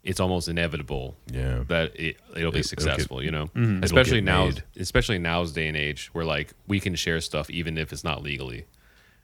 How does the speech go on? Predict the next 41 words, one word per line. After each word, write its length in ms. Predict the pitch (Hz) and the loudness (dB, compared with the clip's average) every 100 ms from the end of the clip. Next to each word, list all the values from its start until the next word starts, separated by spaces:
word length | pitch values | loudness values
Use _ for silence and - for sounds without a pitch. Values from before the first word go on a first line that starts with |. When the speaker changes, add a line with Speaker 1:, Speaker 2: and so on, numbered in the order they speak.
| - | 4
Speaker 1:
Like, 220 | 80 120 | 8 10
if 260 | 101 98 | 10 10
it's 160 | 107 90 | 8 6
Speaker 2:
<laughs> 140 | 90 107 | 6 6
Speaker 1:
so 140 | 104 | 6
good 260 | 85 90 87 | 4 2 4
that, 220 | 87 95 | 2 2
because 240 | 95 110 | 0 2
I 60 | 101 | 2
was 160 | 98 95 | 2 0
like, 240 | 87 - - - | -2 -4 -12 -2
you 80 | 117 | 2
think 140 | 139 | 4
about, 160 | 120 101 | 6 6
like, 100 | 95 | 4
how 100 | 95 | 0
YouTube 360 | 90 90 95 | 0 0 -2
is 80 | 87 | -2
trying 300 | - 90 85 | 2 2 2
to, 80 | 82 | 0
like, 340 | 82 78 - - _ _ _ _ - 85 | -2 -2 -6 -18 _ _ _ _ -8 -2
like, 160 | 82 | -2
kind 180 | - 90 | 0 0
of, 140 | 80 | 0
uh, 340 | 80 73 71 71 - | 2 2 0 -2 -6
control, 420 | - 87 - 87 85 | -4 -2 2 2 2
like, 160 | 80 | 0
conspiracy 540 | - 78 - 82 80 80 | -2 -8 -4 -4 -4 -4
theories 400 | 87 85 85 - | -2 0 -2 -2
that 120 | 80 | -4
are 80 | 78 | -2
dangerous. 520 | 76 80 82 87 - - - - - | -4 -4 -4 -4 -6 -16 -20 -8 -2
Speaker 3:
Yeah. 200 | 98 85 - _ | 0 -2 -8 _
Speaker 1:
And 100 | - | -4
stuff 180 | - 92 | 0 0
like 160 | 82 78 | 0 0
negative 400 | 87 90 92 87 | 0 2 2 0
stuff 380 | - 87 85 - | 2 2 2 0
about, 360 | 76 76 - | 0 0 0
you 80 | 82 | -4
know, 220 | 73 73 | -4 -4